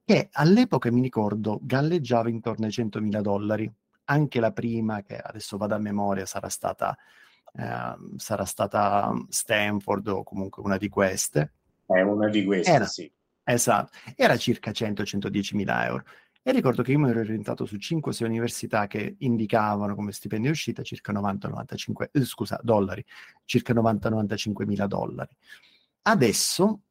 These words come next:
Speaker 1: sui rankings del duemilaventitré, che sono ancora in voga al momento della registrazione a metà gennaio duemilaventiquattro, vedo che la Columbia, che risulta prima,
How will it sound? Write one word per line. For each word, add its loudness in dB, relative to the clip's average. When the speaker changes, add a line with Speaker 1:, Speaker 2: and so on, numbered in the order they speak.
Speaker 1:
sui 2
rankings 0
del -2
duemilaventitré, -2
che -8
sono -8
ancora -4
in -2
voga 2
al -16
momento -4
della 0
registrazione -4
a -4
metà -4
gennaio -2
duemilaventiquattro, -6
vedo 4
che -2
la 2
Columbia, 6
che -8
risulta -4
prima, -2